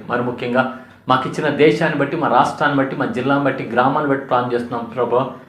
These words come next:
మా దేశ ప్రధాని, రాష్ట్రపతి, గవర్నర్లు, శాసన నిర్మాణ సభ్యులు దీవించి వారికి మంచి ఆరోగ్యాలు దయచేయండి అయ్యా. వారికి ఉన్న అవసరతలు అక్కడ తీర్చమని వేడుకొంచున్నాం తండ్రి. మా ముఖ్యమంత్రి గారిని, అయ్యా, వారి యొక్క మంత్రివర్యులందరిని బట్టి ప్రార్థన చేస్తున్నాం తండ్రి. ఎమ్మెల్యేని, ఎంపీలని,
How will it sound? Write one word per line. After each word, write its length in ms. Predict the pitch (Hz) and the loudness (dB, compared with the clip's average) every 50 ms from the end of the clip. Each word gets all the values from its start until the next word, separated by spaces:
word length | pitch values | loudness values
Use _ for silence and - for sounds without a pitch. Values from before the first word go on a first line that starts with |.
| - _ _ _ _ - | -20 _ _ _ _ 0
మా 100 | 135 139 | 2 4
దేశ 340 | 143 143 160 165 165 165 165 | 4 6 6 6 4 4 2
ప్రధాని, 380 | 147 139 135 143 151 160 160 156 | 2 4 4 4 4 4 2 4
రాష్ట్రపతి, 580 | 139 139 139 - - - - 185 - 170 165 139 | 4 4 2 2 -2 -4 -6 -4 -4 -2 -2 0
గవర్నర్లు, 460 | 127 127 143 139 143 135 127 135 160 | 2 2 2 2 2 2 0 2 0
శాసన 340 | 165 165 - 131 131 - 135 | 0 0 0 0 0 0 -2
నిర్మాణ 260 | 135 127 123 123 123 | -2 -2 -2 -2 -4
సభ్యులు 340 | 123 120 135 123 117 123 120 | -4 -2 -4 -4 -4 -2 -2
దీవించి 340 | 120 120 123 120 120 120 127 | -2 -2 -2 -2 -2 -2 -2
వారికి 220 | 117 113 113 117 | -2 -2 -2 -2
మంచి 240 | 135 139 139 - - | -2 -2 -2 0 0
ఆరోగ్యాలు 420 | 127 120 127 131 127 120 123 123 113 | 2 2 2 0 0 0 0 0 2
దయచేయండి 400 | 113 117 117 117 - 123 113 113 | 2 0 0 0 -2 -4 -2 -2
అయ్యా. 160 | 117 120 120 - - - - - - - _ 165 | 0 -2 -2 -4 -8 -16 -20 -20 -20 -4 _ 2
వారికి 200 | 175 190 190 180 | 4 4 4 2
ఉన్న 120 | 170 151 | 2 4
అవసరతలు 400 | 151 190 196 196 202 196 196 175 | 4 4 2 0 0 0 0 0
అక్కడ 280 | 156 - - 143 139 - | -2 -2 -4 -6 -4 -2
తీర్చమని 400 | 143 139 - - 143 139 143 135 | -4 -4 -4 -2 -2 -2 0 0
వేడుకొంచున్నాం 600 | 123 120 120 120 120 113 113 - 120 113 113 110 | 0 0 0 -2 -6 -8 -8 -8 -8 -8 -6 -6
తండ్రి. 280 | 123 120 110 110 113 107 - - | -6 -6 -6 -6 -6 -8 -8 -8
మా 120 | 117 117 | -8 -6
ముఖ్యమంత్రి 520 | 113 113 110 - 139 131 127 117 120 123 | -6 -6 -6 -6 -4 -4 -4 -4 -4 -2
గారిని, 400 | 120 123 123 120 120 131 131 - - - - - _ _ _ _ - 117 | 0 2 2 2 0 -2 -6 -8 -12 -18 -20 -20 _ _ _ _ -4 0
అయ్యా, 180 | 120 131 135 | 2 4 4
వారి 200 | 131 131 131 135 | 4 4 4 4
యొక్క 200 | 131 127 131 131 | 2 2 4 4
మంత్రివర్యులందరిని 1000 | 120 120 120 113 127 135 127 - 156 147 143 135 139 135 123 127 147 165 160 151 | 4 4 4 2 0 0 2 2 4 4 4 4 4 4 2 2 4 2 2 2
బట్టి 160 | 147 147 147 | 2 -2 -2
ప్రార్థన 320 | - 123 120 120 120 120 120 | -2 0 0 0 0 0 -2
చేస్తున్నాం 320 | 120 120 - 123 120 120 | -2 -2 -4 -8 -6 -4
తండ్రి. 300 | 117 123 113 117 135 139 | -4 -4 -2 -2 -2 -2
ఎమ్మెల్యేని, 680 | 127 120 117 123 123 123 123 123 123 123 123 127 135 139 | -2 -2 -2 -2 -2 0 2 0 0 0 -4 -6 -6 -6
ఎంపీలని, 520 | 123 110 110 135 127 123 123 123 139 143 | -6 -6 -6 -4 -4 -2 -2 -2 -2 -4